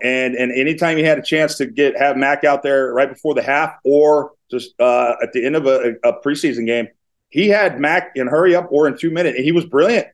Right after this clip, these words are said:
He was, he was efficient. He was smart. The ball, you, you know, they knew where to go with the football.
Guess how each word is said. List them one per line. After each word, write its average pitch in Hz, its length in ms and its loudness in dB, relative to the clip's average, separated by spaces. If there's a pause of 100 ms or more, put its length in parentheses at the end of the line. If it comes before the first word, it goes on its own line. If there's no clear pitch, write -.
He 180 120 -4
was, 233 400 0
he - 160 -6
was 196 160 0
efficient. 208 560 -2
He 147 140 0
was 131 260 -4
smart. 185 280 -2
The 131 80 2
ball, 170 280 0
you, 165 160 -2
you 160 220 -4
know, 151 80 -4
they 156 120 2
knew 180 140 -2
where 180 80 2
to 156 80 -2
go 160 140 2
with 156 80 -6
the - 80 -20
football. 170 500 -2